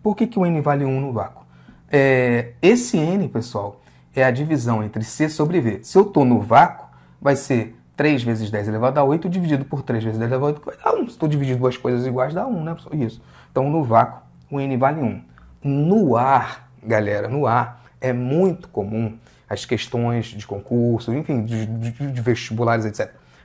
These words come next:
É muito comum a gente considerar, já que é muito próximo, é muito próximo, é comum a gente considerar o N do ar igual a um também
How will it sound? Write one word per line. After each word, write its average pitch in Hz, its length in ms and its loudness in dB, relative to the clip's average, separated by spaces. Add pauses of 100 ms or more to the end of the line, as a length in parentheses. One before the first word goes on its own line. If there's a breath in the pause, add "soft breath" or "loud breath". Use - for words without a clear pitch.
(120)
É 143 80 -2
muito 180 320 0
comum 143 560 -4
a 131 80 -6
gente 127 240 -6
considerar, 120 540 -2
já 117 120 0
que 151 120 0
é 139 40 4
muito 160 460 2
próximo, 127 680 0
é - 20 -2
muito 170 380 -4
próximo, - 420 -4 (400 soft breath)
é 123 80 -8
comum 143 320 0
a 143 40 0
gente 147 200 -8
considerar 127 460 -2
o 110 100 -2
N 143 160 -2
do 117 180 -2
ar 127 200 2
igual 120 220 2
a 135 40 2
um 127 180 -4
também 120 340 -8